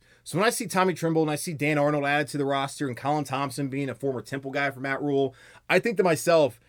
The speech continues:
that's, we've probably seen the last of Ian Thomas here in Carolina. If we're being real, he's probably done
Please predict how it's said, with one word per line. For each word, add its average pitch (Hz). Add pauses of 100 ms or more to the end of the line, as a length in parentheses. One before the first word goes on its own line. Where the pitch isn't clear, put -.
(300)
that's, -
we've 175
probably 202
seen 175
the 156
last 139
of 131
Ian 131
Thomas 113
here 107
in 98
Carolina. 90
If 98
we're 143
being 147
real, 101 (160)
he's 135
probably 190
done 92